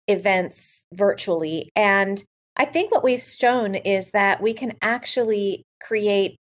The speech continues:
hugely interactive, very lively, engaging sessions. And that if we are clever about the technology, it gives us an opportunity to do things that maybe we wouldn't have done in person.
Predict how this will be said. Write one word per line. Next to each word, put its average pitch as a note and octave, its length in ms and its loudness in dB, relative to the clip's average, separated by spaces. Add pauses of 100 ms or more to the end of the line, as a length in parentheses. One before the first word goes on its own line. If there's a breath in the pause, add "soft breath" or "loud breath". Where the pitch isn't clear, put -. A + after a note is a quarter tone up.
(200)
hugely C4 580 0
interactive, F#3 840 -2
very G#3+ 360 2
lively, F#3 640 -2
engaging E3 600 -6
sessions. C#4 580 -4 (580)
And C4 500 4
that B3 300 4
if B3+ 220 0
we A#3+ 460 -4 (200)
are A3 240 2
clever C#4 460 2
about G#3+ 480 2
the G#3 60 -4
technology, F#3+ 1000 -2
it G3 180 -6
gives A3 240 -2
us G#3+ 120 -12
an G3+ 80 -2
opportunity G3 500 -6
to F#3 80 -12
do G3+ 180 0
things G3 440 -4
that - 80 -10
maybe G3+ 220 2
we G3+ 120 2
wouldn't A3+ 320 0
have - 140 -6
done G#2+ 160 -4
in G#2 100 -10
person. - 460 -12